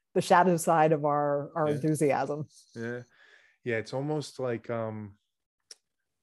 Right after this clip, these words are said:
Speaker 2: there's, there's a, there's, like, a healthy aspect to that where you want to have a little, if you, if you don't have any fear that you might lose your mind, you're probably not going far enough.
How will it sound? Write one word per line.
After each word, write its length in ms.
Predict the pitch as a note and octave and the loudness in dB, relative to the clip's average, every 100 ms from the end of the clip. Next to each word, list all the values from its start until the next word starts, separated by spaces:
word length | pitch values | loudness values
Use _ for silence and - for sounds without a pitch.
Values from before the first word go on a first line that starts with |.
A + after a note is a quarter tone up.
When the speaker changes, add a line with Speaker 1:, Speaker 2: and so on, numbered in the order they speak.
| _ | _
Speaker 2:
there's, 200 | A#2+ G#2+ | -10 -8
there's 260 | - A#2 G#2+ | -8 -6 -4
a, 140 | G#2+ - | -6 -6
there's, 180 | B2+ A2 | -12 -10
like, 140 | A2+ | -10
a 40 | G#2 | -10
healthy 460 | - C#3 C#3 A#2+ | -4 -2 0 0
aspect 480 | A2+ A2+ - G#2+ G2+ | 0 -2 -2 -4 -2
to 60 | A#2 | -4
that 280 | G#2 G#2 G#2+ | -2 -2 -2
where 400 | A#2 A2 G#2+ G#2+ | 2 4 4 4
you 180 | A2+ B2 | 2 0
want 440 | B2 C3 C#3+ D3 | 2 4 4 2
to 100 | A#2 | -2
have 240 | G#2 G#2+ G#2 | 0 0 0
a 40 | |
little, 200 | G#2+ - | 0 2
if 120 | C#3+ | 0
you, 80 | E3+ | 0
if 100 | - | 0
you 60 | D3 | 4
don't 180 | F#3 F3+ | 6 8
have 140 | D3 | 8
any 180 | D3 C#3+ | 6 6
fear 180 | D#3 D3 | 6 6
that 100 | D3 | 6
you 80 | C#3 | 2
might 180 | C#3 | 2
lose 160 | C#3 C#3 | 2 0
your 80 | C3+ | -2
mind, 260 | C3+ C#3+ D3 _ _ | -2 -4 -6 _ _
you're 100 | A#2 | 0
probably 260 | C3+ C3+ C3+ | 4 6 6
not 160 | A#2+ | 4
going 200 | B2+ A#2 | 2 0
far 220 | G#2 A#2 G#2+ | 0 0 0
enough. 200 | G2+ | -4